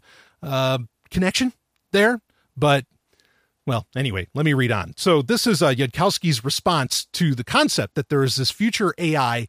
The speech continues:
that is affecting the past and is punishing anybody that isn't working towards bringing that A I into fruition in the future, you know, to guarantee, uh, its existence. Kind of a Terminator scenario, but a little different. Uh, anyway, let me, let me read, uh, Yudkowsky's reaction.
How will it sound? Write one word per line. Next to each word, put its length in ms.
that 140
is 140
affecting 440
the 60
past 540
and 120
is 120
punishing 500
anybody 540
that 160
isn't 280
working 360
towards 340
bringing 400
that 200
A 200
I 300
into 220
fruition 520
in 140
the 60
future, 420
you 100
know, 100
to 100
guarantee, 720
uh, 200
its 200
existence. 560
Kind 240
of 60
a 60
Terminator 380
scenario, 340
but 100
a 40
little 120
different. 300
Uh, 160
anyway, 240
let 140
me, 100
let 140
me 60
read, 240
uh, 180
Yudkowsky's 640
reaction. 440